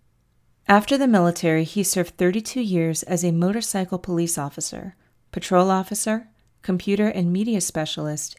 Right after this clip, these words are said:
and accident reconstructionist in Salem, Massachusetts.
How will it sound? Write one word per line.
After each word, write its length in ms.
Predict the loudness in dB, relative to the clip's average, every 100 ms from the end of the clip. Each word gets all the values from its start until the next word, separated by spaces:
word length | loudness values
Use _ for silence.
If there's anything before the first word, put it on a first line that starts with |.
| _
and 160 | -2 0
accident 560 | -2 -4 -4 -6 -4 -4
reconstructionist 1000 | -4 -4 -4 -2 -4 -2 -4 -4 -6 -8
in 140 | -6 -4
Salem, 400 | -2 0 0 0
Massachusetts. 960 | -2 -6 -8 -8 -8 -8 -12 -12 -12